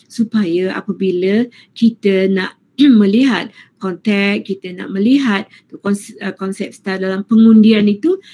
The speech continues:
maka konsep star itu akan proses macam proses lah macam proses apa dia. Alah mesin tu kan, alah mesin yang buat kuih tu kan.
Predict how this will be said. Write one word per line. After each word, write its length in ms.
maka 480
konsep 320
star 320
itu 80
akan 240
proses 400
macam 400
proses 720
lah 320
macam 480
proses 640
apa 400
dia. 320
Alah 220
mesin 420
tu 80
kan, 160
alah 160
mesin 400
yang 160
buat 160
kuih 320
tu 80
kan. 240